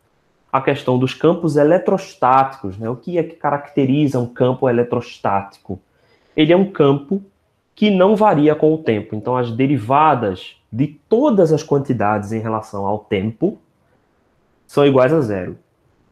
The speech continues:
Então, a distribuição de cargas permanece constante e também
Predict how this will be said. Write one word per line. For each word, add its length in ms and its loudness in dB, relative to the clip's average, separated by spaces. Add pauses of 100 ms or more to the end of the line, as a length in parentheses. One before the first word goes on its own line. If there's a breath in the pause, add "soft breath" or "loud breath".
(120)
Então, 140 0
a 60 2
distribuição 880 0
de 100 -2
cargas 560 -2
permanece 1000 -2
constante 800 -12 (1200)
e 100 0
também 640 0